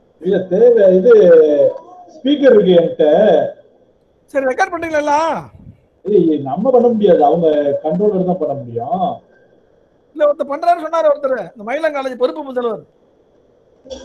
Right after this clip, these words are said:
Speaker 1: அவரு, இல்ல, நம்மளுக்கு அந்த ஆப்ஷன் இருக்கிற மாதிரி தெரியல. ஏன்னா நமக்கு, நமக்கு இல்ல அது.
Speaker 2: அது அவரே, அவரே சொல்றாரு, ஸ்பீக்கர், ஸ்பீக்கர் இருக்கிறனால தான் எக்கோ அடிக்குதுன்றாரு அவரு.
Speaker 1: அவரு,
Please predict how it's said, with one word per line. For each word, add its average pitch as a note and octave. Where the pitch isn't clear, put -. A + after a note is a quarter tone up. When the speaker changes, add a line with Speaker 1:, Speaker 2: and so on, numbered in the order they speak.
Speaker 1:
அவரு, G3
இல்ல, G3
நம்மளுக்கு G#3
அந்த F#3
ஆப்ஷன் A#3
இருக்கிற F#3
மாதிரி F3+
தெரியல. D#3
ஏன்னா D#3
நமக்கு, F3+
நமக்கு F3+
இல்ல F3
அது. -
Speaker 2:
அது A3
அவரே, C4
அவரே D4+
சொல்றாரு, C4+
ஸ்பீக்கர், C#4
ஸ்பீக்கர் D4
இருக்கிறனால C#4+
தான் C#4+
எக்கோ C4+
அடிக்குதுன்றாரு B3+
அவரு. G3+
Speaker 1:
அவரு, G#3